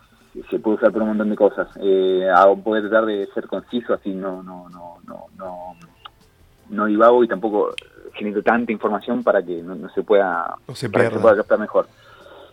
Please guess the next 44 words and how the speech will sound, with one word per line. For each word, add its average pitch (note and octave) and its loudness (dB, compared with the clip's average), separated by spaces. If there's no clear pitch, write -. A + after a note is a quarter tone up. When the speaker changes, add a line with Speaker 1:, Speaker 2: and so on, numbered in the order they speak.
Speaker 1:
Eh, G2+ -2
primero, A#2+ 0
eh, G2+ -6
también A2 -2
es - -4
importante A#2 -2
saber A2+ -2
qué B2 0
se A#2+ -4
usa A#2 0
de G#2 -2
cada A2 2
planta. A2 -4
Eh, G2 -10
se G#2+ 2
usa G#2 -2
básicamente A2+ 0
todo, G#2 2
las F#2 -6
raíces, B2+ 0
se F#2+ -6
usa - -4
el A#2+ -4
Speaker 2:
Ujú. A#2 -4
Speaker 1:
tallo, C3+ -2
se G2+ -2
usa G2 -4
la F#2+ -2
fibra B2+ -2
que, F2+ -6
que, D#2+ -10
que E2 -10
envuelve G2+ -4
el A2 -8
tallo, B2+ -4
se - -16
usan F#2+ -10
las G#2 -10
hojas D3 -6
y G2 -16
se A2 -12
usan G#2 -8
las F#2 -6
semillas. G2+ -10